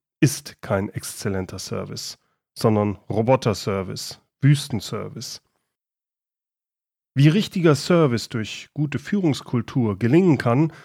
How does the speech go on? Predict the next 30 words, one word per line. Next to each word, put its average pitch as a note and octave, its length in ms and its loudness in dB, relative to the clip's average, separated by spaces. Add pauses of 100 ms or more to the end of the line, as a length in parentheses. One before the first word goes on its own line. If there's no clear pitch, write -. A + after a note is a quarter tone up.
(320)
darüber D3 640 2
spreche A#2+ 420 -2
ich - 160 -6
heute A2 560 0
mit A2 300 -6
den G#2 160 -2
beiden. F#2 400 -6 (580)
Sabine E3+ 340 4
Hübner G3+ 460 4
und C3 160 0
Carsten C#3 360 0
Rath A#2 340 -2 (340)
sind - 440 0
das A#2 200 -2
Gründerduo D#3+ 720 4
von A2+ 320 2
richtig C3 560 -2
richtig - 600 -2
Punkt - 260 -2
com, F3+ 340 2 (480)
einer A#2+ 220 4
Management- C#3+ 720 4
und A2+ 200 -2
Unternehmensberatung B2 1160 0
mit G#2+ 200 -4
Fokus C3 580 -4
auf G#2+ 300 -6
Leadership C#3+ 560 0
und A#2+ 160 -4
Service-Exzellenz. G#2 1120 -8